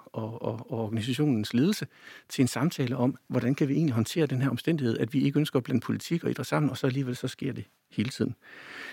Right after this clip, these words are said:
Det bliver også en landspolitisk diskussion, fordi i nitten firserne, så har vi jo fodnotepolitik. Det er den her politik, der foregår fra nitten toogfirs til otteogfirs, hvor et, et flertal i Folketinget pålægger Poul Schlüters regeringer at tage forbehold for dele af natos politik, blandt andet.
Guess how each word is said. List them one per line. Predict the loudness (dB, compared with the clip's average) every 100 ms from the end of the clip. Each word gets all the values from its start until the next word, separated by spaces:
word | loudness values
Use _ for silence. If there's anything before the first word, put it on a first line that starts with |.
| 0
Det | 4
bliver | 8
også | 6 6
en | 4
landspolitisk | 6 4 2 0 0 -2 -4
diskussion, | -6 -4 0 0 -2 -8 -20 -20 -20 -10
fordi | -4 -2 0
i |
nitten | 2 0
firserne, | 0 -2 0 -2
så | -2
har | -2
vi | 0
jo | -2
fodnotepolitik. | -4 2 4 4 2 -6 -4 -4 0
Det |
er | 0
den | 0
her |
politik, | 0 -2 -2 -2
der | -2
foregår | -2 0 0
fra | 2
nitten | 0 0
toogfirs | -4 -4 0 0 0
til | 0
otteogfirs, | 0 0 -2 -4 -4
hvor | -4 -4
et, | -2 -4
et | -6
flertal | -6 2 2 2 0 0 -4
i |
Folketinget | -4 -2 -2 -2 -2 0
pålægger | 2 2 2 0 -4 -6 -2
Poul | -2
Schlüters | 0 0 0 -4 -6
regeringer | -2 0 0 -2
at | -4
tage | -6 -2
forbehold | 0 2 0 -2
for | -2
dele | -2 0
af | 0
natos | -2 -4 -6
politik, | -6 -4 -6 -6 -8 _
blandt | -2 0
andet. | 0